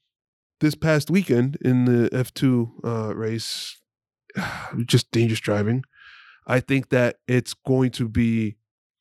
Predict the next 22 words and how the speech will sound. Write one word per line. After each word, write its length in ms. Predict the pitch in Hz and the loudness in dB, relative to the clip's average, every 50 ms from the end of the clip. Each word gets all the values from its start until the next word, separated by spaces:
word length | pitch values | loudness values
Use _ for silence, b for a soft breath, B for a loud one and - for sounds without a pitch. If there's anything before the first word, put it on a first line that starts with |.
| _ _ _ _ _ _ _ _ _ _ _ _ _ - | _ _ _ _ _ _ _ _ _ _ _ _ _ -8
uh, 300 | 117 113 107 107 101 - - _ _ _ _ _ _ _ _ _ _ _ _ _ _ _ _ _ _ _ _ _ _ _ _ _ _ _ _ _ _ _ _ _ _ _ _ - | -6 -4 -4 -2 -4 -6 -8 _ _ _ _ _ _ _ _ _ _ _ _ _ _ _ _ _ _ _ _ _ _ _ _ _ _ _ _ _ _ _ _ _ _ _ _ -20
h-, 460 | - - - - - - 139 139 131 _ - | -20 -20 -18 -18 -20 -18 -16 -16 -14 _ 0
how 120 | 135 151 | 4 6
do 100 | 147 143 | 6 6
I 40 | 131 | 6
say 200 | 123 - 120 107 | 6 2 0 0
this? 220 | 101 95 92 - - | -2 -2 -6 -8 -4
The, 320 | - 120 117 117 117 113 | 0 2 2 2 2 2
uh, 260 | 110 107 104 104 98 - - _ _ _ _ _ _ _ _ - | 2 0 -2 -2 -4 -6 -10 _ _ _ _ _ _ _ _ -6
stuff 280 | - - 185 170 - | -2 2 2 2 4
always 220 | 185 165 151 139 123 | 4 4 4 4 4
washes 320 | 135 135 123 - 127 107 | 2 2 2 2 2 0
out, 200 | 87 90 98 - - | 0 0 -4 -8 -6
right? 240 | - 113 117 120 - b b b b b b b b | -2 0 0 0 -2 b b b b b b b b
Even 280 | 147 151 151 165 160 | 0 2 2 2 2
though 120 | 151 147 143 | 4 4 4
you 180 | 135 139 131 | 4 4 2
have 460 | 120 117 127 127 127 127 127 117 113 - - | 2 4 4 4 4 4 4 2 0 -2 -4
a 100 | 117 113 | -4 -4
ton 240 | - - 131 127 127 | -2 0 2 4 4
of 60 | 120 | 4
money 360 | 107 107 101 101 104 117 | 4 2 2 2 0 -4